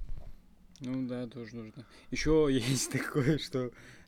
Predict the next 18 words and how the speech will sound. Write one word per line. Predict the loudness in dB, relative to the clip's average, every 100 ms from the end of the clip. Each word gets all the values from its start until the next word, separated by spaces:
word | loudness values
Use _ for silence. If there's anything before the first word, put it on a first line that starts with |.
| -8
типа, | -6 -4 -2 -4 -4
когда | -4 0 2
люди | 2 2 -2
видят, | -2 -2 -2 -4
что | -10 -10 -8
ты | -6 -6
что-то | -4 -6 -8
читаешь, | -12 -8 -6 -6 -10 -18 _ _
а, | -12 -12 -10 -12 -12
ну, | -10 -10 -10 -14 -16 -16 -16
когда | -14 -6 -4
я | -4
делаю | -4 -6 -4
историю, | -4 -4 -6 -10 -12 -12 -12 -16 -14
прям | -8 -4 -2
очень | -4 -4
много | -6 -6 -6 -8
советуют, | -8 -6 -6 -8 -20